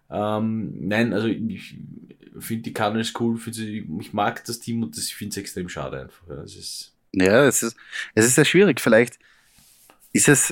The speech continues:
Speaker 2: ist es jetzt, ähm, dem Spiel geschuldet, dass diese mobilen Quarterbacks immer so phasenweise wirklich schwere Verletzungen davontragen.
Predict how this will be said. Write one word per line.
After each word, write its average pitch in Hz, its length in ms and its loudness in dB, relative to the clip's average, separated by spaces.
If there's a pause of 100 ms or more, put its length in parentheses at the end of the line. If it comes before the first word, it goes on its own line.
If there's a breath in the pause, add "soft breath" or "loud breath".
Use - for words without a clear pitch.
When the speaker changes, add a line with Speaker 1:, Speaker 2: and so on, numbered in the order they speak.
Speaker 2:
ist 110 160 -4
es 131 140 4
jetzt, - 420 2
ähm, 113 360 4
dem 110 200 2
Spiel 113 440 -2
geschuldet, 160 540 2
dass 131 120 0
diese 127 220 2
mobilen 123 460 0
Quarterbacks 123 640 0
immer 127 240 2
so 120 380 2 (460 soft breath)
phasenweise 107 640 4
wirklich 110 300 -4
schwere 98 300 2
Verletzungen 104 640 -2
davontragen. 107 800 -2